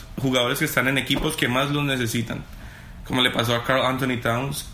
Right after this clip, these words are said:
que llega a Minnesota, inmediatamente lo ponen de titular y a actuar.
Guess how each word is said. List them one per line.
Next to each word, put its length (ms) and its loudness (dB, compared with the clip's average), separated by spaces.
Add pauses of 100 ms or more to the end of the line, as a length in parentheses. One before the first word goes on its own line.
(320)
que 320 0
llega 520 2
a 60 2
Minnesota, 760 0
inmediatamente 880 4
lo 120 2
ponen 220 0
de 80 0
titular 480 0
y 120 2
a 80 6
actuar. 420 0